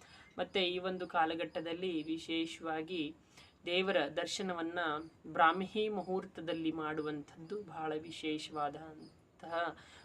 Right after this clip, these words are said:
ಒಂದು ಹಿಂದಿನಿಂದ ನಡೆದು ಬಂದಂಥ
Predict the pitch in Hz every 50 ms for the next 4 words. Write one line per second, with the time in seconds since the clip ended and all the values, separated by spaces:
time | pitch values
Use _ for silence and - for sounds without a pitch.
0 | - - - - 165 165 175 170 156 143 139 151 156 - - - - - - -
1 | _ _ - - - - - - - - 190 196 196 202 190 185 175 165 165 160
2 | 160 151 151 156 151 156 147 143 143 139 143 139 -